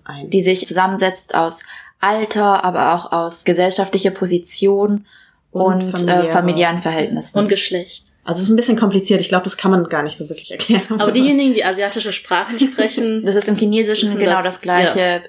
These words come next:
Speaker 3: ja.
Speaker 2: und ja.
Speaker 3: Japanisch, glaub ich, auch,
Speaker 2: Mhm.
Speaker 3: Koreanisch.
Speaker 1: So, I'm not your M ist ja ein gutes Motto eigentlich grundsätzlich. Also ja, ich finde,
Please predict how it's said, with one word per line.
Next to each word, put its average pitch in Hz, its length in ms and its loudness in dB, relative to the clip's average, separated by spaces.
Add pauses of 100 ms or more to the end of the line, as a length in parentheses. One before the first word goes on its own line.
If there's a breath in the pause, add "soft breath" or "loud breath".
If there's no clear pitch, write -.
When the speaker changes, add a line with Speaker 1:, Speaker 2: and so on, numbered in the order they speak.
Speaker 3:
ja. - 80 -4
Speaker 2:
und 170 280 2
ja. 151 360 -2
Speaker 3:
Japanisch, 196 540 -4
glaub 170 120 0
ich, - 120 -4
auch, 180 200 -2
Speaker 2:
Mhm. 185 100 0
Speaker 3:
Koreanisch. 185 720 0
Speaker 1:
So, - 80 -8
I'm 180 180 2
not 185 220 2
your 175 160 2
M 175 220 2
ist 175 100 -4
ja 165 120 -6
ein 160 340 -6
gutes - 300 -4
Motto 170 240 0
eigentlich 147 320 -4
grundsätzlich. 165 580 -4
Also 160 140 0
ja, 175 260 2
ich - 80 -4
finde, 233 320 0